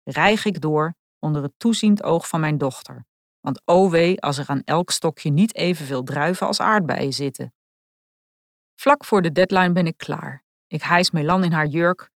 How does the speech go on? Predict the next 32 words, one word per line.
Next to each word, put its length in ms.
flans 360
een 80
feestvlecht 640
in 100
haar 160
haar 220
die 100
zij 140
zelf 380
aftopt 480
met 100
een 120
roze 320
haarband 560
en 120
een 100
zilveren 520
kroon. 420
Gevoelig 460
voor 120
styling 440
als 200
ze 80
is, 280
zet 180
ze 100
er 120
ook 220
nog 120
een 100
zonnebril 540
bij. 360